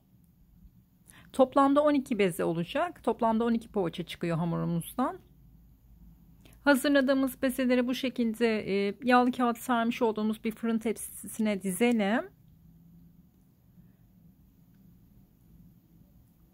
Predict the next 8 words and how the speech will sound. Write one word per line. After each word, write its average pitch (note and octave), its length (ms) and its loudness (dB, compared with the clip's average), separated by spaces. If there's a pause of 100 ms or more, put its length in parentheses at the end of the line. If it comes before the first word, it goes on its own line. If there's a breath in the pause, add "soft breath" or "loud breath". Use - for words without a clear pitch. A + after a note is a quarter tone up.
(460 soft breath)
Dizmiş B3+ 380 4
olduğumuz C4 500 2
bezelerimizi B3+ 840 0
şimdi B3+ 200 -6
elimizle C4+ 480 2
bu B3 40 0
şekilde B3 380 0
açacağız. B3+ 720 -2